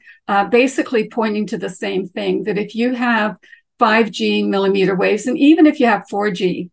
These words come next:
uh, frequencies, uh, it's going to affect you biologically, and it will make you much more sensitive to any kind of, uh,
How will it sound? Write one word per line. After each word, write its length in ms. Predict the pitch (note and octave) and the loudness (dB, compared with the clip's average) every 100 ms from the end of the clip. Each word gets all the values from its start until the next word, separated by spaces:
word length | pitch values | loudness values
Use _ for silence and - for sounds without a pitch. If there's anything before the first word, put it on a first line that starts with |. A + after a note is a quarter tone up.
| _ | _
uh, 280 | G#3 F#3+ - - _ | -6 -4 -6 -10 _
frequencies, 800 | A3 G#3 G3+ F#3 - E3+ F3 - | -2 0 0 0 0 0 0 -4
uh, 240 | G#3 F#3+ F#3 | -2 -2 0
it's 200 | A3+ A#3 | 0 0
going 280 | - A#3+ C4 B3+ | 0 2 2 0
to 200 | A#3 G3 | 0 0
affect 480 | - G#3+ A#3+ - | -2 -4 -4 -6
you 220 | B3 C4 A3+ | -2 -2 0
biologically, 1000 | G#3+ G3 F#3 F#3 F#3+ C4 - C4 C#4+ D#4+ - _ - _ | 0 2 2 0 0 -6 -4 0 2 0 -4 _ -20 _
and 340 | G#3+ G#3+ G#3+ G#3+ | 0 0 0 2
it 140 | G#3+ | 2
will 160 | G#3+ G#3 | 2 -2
make 300 | G3+ G#3 G#3 | -2 -4 -4
you 120 | G3+ | -4
much 380 | G3 G3+ F3+ - | -2 -2 -4 -6
more 180 | A3+ F#3 | -4 -4
sensitive 760 | - G#3 A3 C4+ C4 B3 A#3 A#3 - - _ | -4 -2 -2 -2 -2 0 0 -2 -14 -20 _
to 200 | - B3 | -4 0
any 180 | G#3+ G#3+ | 2 0
kind 400 | G#3+ G#3+ G3 F#3 | -2 0 2 2
of, 300 | F#3 F#3 F3 | 0 -2 -4
uh, 180 | F3+ | -4